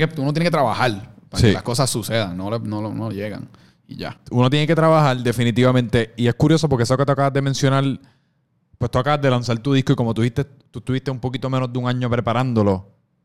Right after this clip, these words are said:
Speaker 2: Pues piensa en eso. O sea, tú ponle que, ponle que tú llevas, ¿cuándo tú lanzaste el disco? Hace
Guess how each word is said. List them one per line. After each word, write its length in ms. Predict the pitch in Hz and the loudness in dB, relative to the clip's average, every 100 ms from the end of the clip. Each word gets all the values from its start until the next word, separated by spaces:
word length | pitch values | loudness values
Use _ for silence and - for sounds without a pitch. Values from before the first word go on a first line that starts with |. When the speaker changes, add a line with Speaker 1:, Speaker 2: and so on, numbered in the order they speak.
| _ _ _ _ - | _ _ _ _ -8
Speaker 2:
Pues 140 | 104 | -6
piensa 300 | - 123 123 | -4 -4 -2
en 60 | 139 | -2
eso. 100 | 117 | -2
O 40 | - | -2
sea, 120 | 101 | -4
tú 100 | 104 | -2
ponle 220 | 123 135 | -2 -2
que, 80 | 135 | -4
ponle 320 | 98 127 135 | 0 0 2
que 100 | 139 | 2
tú 80 | 139 | 2
llevas, 260 | 139 143 | 4 2
¿cuándo 220 | 143 135 135 | 0 -4 -2
tú 80 | |
lanzaste 380 | 139 131 135 - | -2 -2 -2 0
el 80 | 123 | 0
disco? 220 | 107 - | -2 -2
Hace 260 | 110 127 | -2 -2